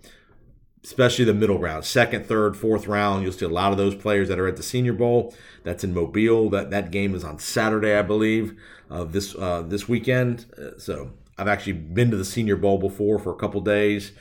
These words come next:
Um, pretty fun experience in Mobile. If you like to watch nothing but college football and analy-, prospects and all the, most of the G Ms are there, most of the, uh, scouting staffs are there, and all that good stuff. Uh,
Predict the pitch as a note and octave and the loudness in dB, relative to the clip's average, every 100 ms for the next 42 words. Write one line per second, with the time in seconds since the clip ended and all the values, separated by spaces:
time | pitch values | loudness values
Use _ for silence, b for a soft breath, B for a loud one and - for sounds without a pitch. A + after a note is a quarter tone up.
0 | B B B - D2+ D2+ C#2+ B1+ - - | B B B -10 -8 -8 -10 -12 -14 -20
1 | - A#2 G2+ A2 G#2 G2 - A#2+ B2 A#2+ | -8 -4 -2 0 -2 -2 -2 0 2 0
2 | G2+ F#2 D#2 C3+ D#3+ E3 E3 - - F#2 | -2 -2 2 8 8 8 4 -8 -4 -2
3 | F#2 F2+ - F2 F#2+ F#2+ - G2+ G2+ G2+ | 0 -2 -4 -4 -2 -2 -4 -2 -2 -2
4 | E2+ F2 - - G2 F#2 D#2+ - - - | -4 -6 -6 -2 0 0 -2 -8 -8 -2
5 | C3 B2+ A2+ E2+ D#2+ - B2 B2+ B2+ B2 | 4 4 4 0 -8 -4 0 2 2 2
6 | A#2+ - - - C3 B2 - C3 B2+ B2 | 0 -6 -18 0 2 2 2 4 4 4
7 | - D#2+ C#2+ B B B - G#2+ A2 G2+ | -6 -10 -12 B B B -2 0 0 -2
8 | G2 B2 B2 G#2+ F#2+ F2 A#2 B2 B2 G#2+ | 2 4 4 0 -2 0 2 4 4 2
9 | A2+ A2+ A2+ A2 A2 A#2 A2 G2+ G2+ G2+ | 2 2 2 2 2 0 -2 -2 2 2
10 | G2 - A2+ G#2+ G#2+ G#2 A2+ G#2+ G#2 G#2 | 0 -2 0 2 0 -2 -2 -2 -2 -2
11 | G#2 G#2 F#2+ F#2 F#2 D2+ E2 - D#2 - | -2 -2 -2 -2 -4 -6 -12 -12 -14 -14
12 | B B B B D#2+ F2 E2+ | B B B B -4 -2 -4